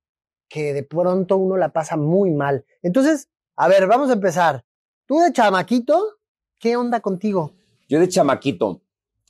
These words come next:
Speaker 2: yo nací en Montevideo, Uruguay. Padre uruguayo, madre mexicana. Yo no sé si mi padre lo decía en serio o lo decía en broma, pero cuando yo tenía cinco, seis, ocho, nueve, doce años,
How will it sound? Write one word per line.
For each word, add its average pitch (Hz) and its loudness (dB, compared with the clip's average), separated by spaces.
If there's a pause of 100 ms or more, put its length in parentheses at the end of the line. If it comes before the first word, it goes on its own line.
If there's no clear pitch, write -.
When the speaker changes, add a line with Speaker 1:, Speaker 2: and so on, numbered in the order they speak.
(200)
Speaker 2:
yo 160 -4
nací 190 -2
en 185 0
Montevideo, 143 2
Uruguay. 107 -2 (120)
Padre 131 0
uruguayo, 131 -2
madre 117 -4
mexicana. 90 -8 (840)
Yo 143 -2
no 165 0
sé 151 -4
si 170 -4
mi 147 -2
padre 139 0
lo 135 -2
decía 110 -6
en 131 -8
serio 127 -4
o - -4
lo 117 -2
decía 98 -8
en 110 -6
broma, 117 -4 (760)
pero 123 0
cuando 120 -2
yo 127 -4
tenía 156 0
cinco, 147 -4
seis, 143 -2
ocho, 143 -2
nueve, 135 0
doce 135 -4
años, 113 -6